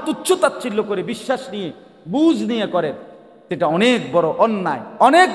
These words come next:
বড় অন্যায়। এই জন্য বললাম, একজন মানুষের সংশোধন এক নম্বরে তার ঈমান, যেন আমার ঈমান কুফরি এবং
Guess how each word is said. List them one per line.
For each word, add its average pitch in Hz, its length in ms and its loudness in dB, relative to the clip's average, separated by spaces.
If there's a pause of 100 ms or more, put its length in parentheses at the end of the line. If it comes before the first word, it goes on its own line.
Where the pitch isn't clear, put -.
(100)
বড় 208 140 6 (160)
অন্যায়। 139 360 -6 (3000)
এই 311 160 2
জন্য 330 160 2 (140)
বললাম, 202 280 2 (1200)
একজন 226 320 0 (100)
মানুষের 254 340 -2 (140)
সংশোধন 240 520 0 (500)
এক 240 80 -2 (140)
নম্বরে 208 360 -2 (280)
তার 175 120 0 (100)
ঈমান, 151 220 -2 (840)
যেন 202 180 2 (120)
আমার 233 160 2 (100)
ঈমান 185 220 0 (540)
কুফরি 294 300 -2 (100)
এবং 202 120 -6